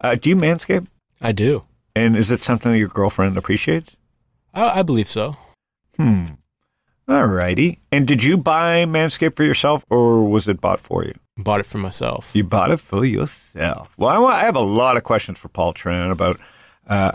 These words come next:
Speaker 1: how Manscaped gets, uh, thought about, how much fun it is, uh, who has the best job at Manscaped. Uh, I, I don't think the cleanup crew at Manscaped H Q has, uh,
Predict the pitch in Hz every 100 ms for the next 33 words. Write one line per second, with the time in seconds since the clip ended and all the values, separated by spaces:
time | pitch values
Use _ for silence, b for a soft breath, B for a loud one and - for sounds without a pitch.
0 | - 107 92 95 90 - 98 87 - 92
1 | - - - 101 92 87 - 131 160 151
2 | 151 147 - 104 104 92 - - 104 98
3 | 92 92 92 87 - b b b 101 98
4 | 92 92 90 135 123 - 92 90 - 92
5 | 76 - 123 143 - 135 131 - 143 143
6 | - b b b - 101 98 92 95 -
7 | 131 - 127 92 98 - - - 156 123
8 | 95 - 98 92 87 - b b 101 98
9 | 101 90 - 92 95 92 - 98 95 95
10 | 92 90 87 - 92 92 85